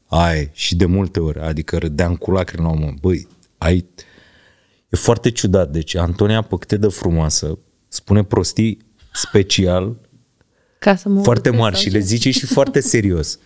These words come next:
Speaker 1: Dar
Speaker 2: Da.
Speaker 1: le zice special, le livrează foarte serios, că asta e. Mi-e foarte greu să vă explic, pentru că erau și niște contexte de-astea mai personale și nu prea vreau să dau din casă, fie vorba între noi. Bă, dar la un moment dat,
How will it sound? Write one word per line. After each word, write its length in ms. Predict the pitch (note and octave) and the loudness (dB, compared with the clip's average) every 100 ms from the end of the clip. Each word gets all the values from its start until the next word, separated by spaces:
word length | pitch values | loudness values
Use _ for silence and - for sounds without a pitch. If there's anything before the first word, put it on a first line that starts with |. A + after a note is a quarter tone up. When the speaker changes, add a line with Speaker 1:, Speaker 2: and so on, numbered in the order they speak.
| - - - | -20 -20 -4
Speaker 1:
Dar 140 | G#2 G#2 | 2 4
Speaker 2:
Da. 60 | |
Speaker 1:
le 60 | G#2 | 4
zice 160 | - | 2
special, 480 | C3 - B2+ - C3 | 0 0 0 2 2
le 80 | A2 | 2
livrează 460 | G2 E2+ G2 G2 G#2 | 2 0 0 0 -2
foarte 320 | - G2 G2 | -2 -2 -2
serios, 340 | - F2 F#2 | -2 0 -2
că 120 | - | 0
asta 320 | G#2+ A#2 C3 A#2+ | 2 2 2 2
e. 200 | F#2+ - - - - - - | 2 -2 -12 -20 -20 -8 0
Mi-e 100 | A2 | 2
foarte 320 | - D3 D3 | 2 0 2
greu 200 | A#2+ A#2 | 2 0
să 140 | - | 0
vă 160 | G#2 G#2 | -2 0
explic, 500 | F#2+ - - G2+ - - - | -2 -4 -2 -2 -2 -10 -2
pentru 300 | G2+ F#2+ F#2+ | 0 0 0
că 120 | A2+ | 2
erau 140 | A#2 | 2
și 120 | B2+ C#3+ | 2 0
niște 200 | - A#2+ | 0 -2
contexte 520 | A#2 G#2+ F#2+ G2+ G#2+ | 0 -2 0 -2 -2
de-astea 280 | G2+ G2 G2 | -2 0 0
mai 200 | F#2+ E2+ | 0 -2
personale 460 | F#2+ - A#2 C#3 | -4 -2 0 0
și 140 | C3 - | 0 -2
nu 80 | |
prea 180 | F#2+ G2 | 0 0
vreau 240 | E2 F#2+ F2+ | 0 0 -2
să 100 | D#2+ | 0
dau 140 | F#2 | 0
din 200 | E2+ F2+ | 0 -2
casă, 380 | E2+ F#2+ E2 F2+ | 0 -2 0 -4
fie 220 | - F#2 | -2 -2
vorba 340 | E2+ F#2+ E2 E2+ | 0 0 0 -4
între 240 | D#2+ F2 | -2 -2
noi. 180 | E2 D2+ _ - - - - - _ _ _ - | -2 -4 _ -20 -20 -20 -20 -20 _ _ _ 0
Bă, 220 | G#2 C3 | 4 6
dar 140 | A#2 | 6
la 100 | G2+ | 4
un 120 | G2+ | 2
moment 320 | G2 F#2 F2+ F2 | 0 0 -2 2
dat, 380 | G2+ A#2 - | 0 0 -8